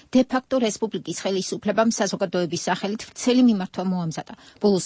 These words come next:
სამი საუკუნის მოვლენები მიმოიხილა და პროტესტი გამოთქვა იმის გამო, რომ რუსეთის პოლიტიკამ საქართველოს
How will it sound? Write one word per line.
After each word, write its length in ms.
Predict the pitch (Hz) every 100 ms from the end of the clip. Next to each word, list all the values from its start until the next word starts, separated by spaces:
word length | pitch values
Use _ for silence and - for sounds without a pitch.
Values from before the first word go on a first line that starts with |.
| 208
სამი 200 | 202 196
საუკუნის 420 | 196 185 175 170 190
მოვლენები 400 | 190 196 185 170 175
მიმოიხილა 480 | 208 220 226 254 294 - -
და 80 | 285
პროტესტი 380 | 254 262 269 - 269
გამოთქვა 320 | 226 240 -
იმის 220 | 277 240 240
გამო, 220 | 220 220
რომ 160 | 226 277 - _
რუსეთის 480 | 233 247 254 247 240 -
პოლიტიკამ 400 | 208 208 247 247 240
საქართველოს 480 | 208 196 - 214